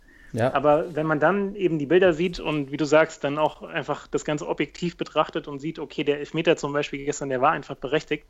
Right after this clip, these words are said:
Speaker 2: Ähm, plus man hat diese ganzen, also Videoschiri haben wir jetzt schon oft genug gehabt, aber im Zweifel gibt's das ja auch noch,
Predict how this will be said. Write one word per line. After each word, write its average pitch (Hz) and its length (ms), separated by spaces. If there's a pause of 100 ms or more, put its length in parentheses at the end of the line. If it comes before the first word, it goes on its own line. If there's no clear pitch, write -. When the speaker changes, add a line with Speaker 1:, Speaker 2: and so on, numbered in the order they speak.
(500)
Speaker 2:
Ähm, 135 260
plus 185 300
man 147 80
hat 143 100
diese 139 120
ganzen, 151 580
also 139 400 (340)
Videoschiri 160 800 (180)
haben 147 140
wir 151 60
jetzt 147 120
schon 151 120
oft - 160
genug 160 160
gehabt, 151 260
aber 135 280 (300)
im 135 140
Zweifel 156 540
gibt's 143 160
das 151 120
ja 139 120
auch 156 80
noch, 165 240